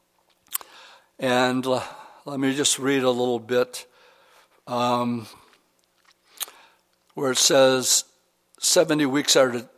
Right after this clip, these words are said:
determined for your people, for your holy city, to finish the transgression, to make an end of sin,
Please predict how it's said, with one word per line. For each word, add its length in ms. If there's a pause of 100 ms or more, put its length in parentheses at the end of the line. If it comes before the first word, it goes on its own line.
(960)
determined 600
for 120
your 180
people, 580 (680)
for 120
your 120
holy 300
city, 500 (800)
to 100
finish 340
the 80
transgression, 920 (720)
to 80
make 240
an 80
end 200
of 120
sin, 540